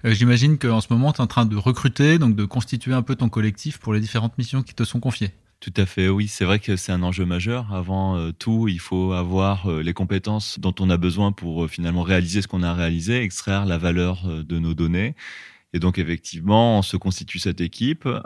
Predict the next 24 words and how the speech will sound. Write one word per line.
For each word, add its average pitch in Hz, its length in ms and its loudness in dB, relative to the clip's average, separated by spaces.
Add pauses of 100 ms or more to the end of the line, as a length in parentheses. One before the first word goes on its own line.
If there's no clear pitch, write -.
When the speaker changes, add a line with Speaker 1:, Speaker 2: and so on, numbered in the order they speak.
(160)
Speaker 2:
d'une 95 220 2
part 104 440 0
en, 82 880 -4
en 82 180 -4
allant 87 180 2
chercher 90 320 -4
à 90 40 0
l'intérieur 92 360 2
de 92 80 2
l'entreprise, 85 480 -4
puisqu'on 82 280 -6
a 78 80 -2
déjà 87 280 0
des 87 80 -2
compétences 85 460 -4
Speaker 1:
Oui. - 20 -6
Speaker 2:
à 87 40 -6
l'intérieur 78 220 -6
de 76 60 -6
l'entreprise, 73 460 -8
et 107 40 -2
puis - 140 -10
en - 60 -2
recrutant 92 560 -2